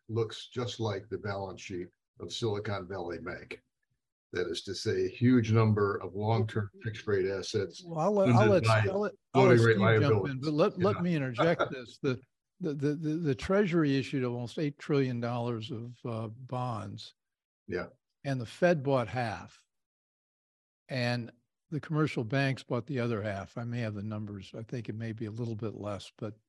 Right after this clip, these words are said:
Speaker 2: that's ballpark.
Speaker 1: Yes.
Speaker 2: That meant when the commercial banks, they bought these bonds that they were yielding one, one and a half, two percent. Now that interest rates are four, four and a half, five percent,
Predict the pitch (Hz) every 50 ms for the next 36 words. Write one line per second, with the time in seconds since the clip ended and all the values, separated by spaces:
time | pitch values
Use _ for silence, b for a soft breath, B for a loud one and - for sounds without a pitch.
0 | _ _ _ - 131 - - _ 262 _ _ _ _ 139 127 117 104 - 117 104
1 | 92 - - B B B B B B 110 110 107 - - - _ _ _ _ _
2 | _ _ _ _ _ _ _ _ _ 165 156 156 151 151 151 156 160 - 170 165
3 | 147 139 131 - - - 160 165 147 - 160 120 110 151 170 196 196 165 123 -
4 | - - _ - 151 143 120 117 143 147 156 143 _ 156 135 120 104 - - 131
5 | 127 127 131 127 123 117 120 117 110 - 131 120 117 113 120 127 131 123 120 117
6 | 113 117 113 120 127 123 120 120 113 120 120 117 117 123 117 113 107 - - 139
7 | 120 104 - 110 104 - - 151 139 135 131 113 - 127 123 131 131 123 113 123
8 | 127 113 - 123 - - - 123 113 110 110 - 113 101 - _ 135 127 123 117
9 | - _ 135 123 113 117 113 104 101 _ 127 123 127 131 131 - 131 110 - -
10 | 127 117 113 110